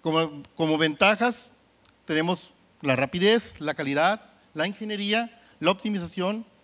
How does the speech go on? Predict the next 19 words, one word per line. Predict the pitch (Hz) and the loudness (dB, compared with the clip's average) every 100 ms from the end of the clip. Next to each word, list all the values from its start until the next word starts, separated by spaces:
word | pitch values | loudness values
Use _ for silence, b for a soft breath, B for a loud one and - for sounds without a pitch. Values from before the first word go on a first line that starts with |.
| _ _ _ | _ _ _
de | 143 | -4
los, | 151 175 | -4 -6
y, | 175 | -8
y | 180 202 - 208 202 _ _ _ - | -6 -6 -4 -6 -8 _ _ _ -8
algo | 160 175 | -6 -4
que | 180 185 | -2 -2
a | 190 160 147 | -2 -6 -6
lo | 139 | -6
mejor | 131 160 | -4 -4
no | 175 | -2
muchos | 185 185 202 | -4 -6 -6
tienen | 196 196 202 | -6 -4 -4
en | 202 | -6
sus | 233 | -8
plantas | - 208 208 185 175 | -4 -2 -2 -4 -4
es, | 165 | -6
tenemos | 160 160 165 170 | -6 -4 -4 -6
el | 156 | -8
sistema | 160 - 151 170 | -8 -6 -2 -2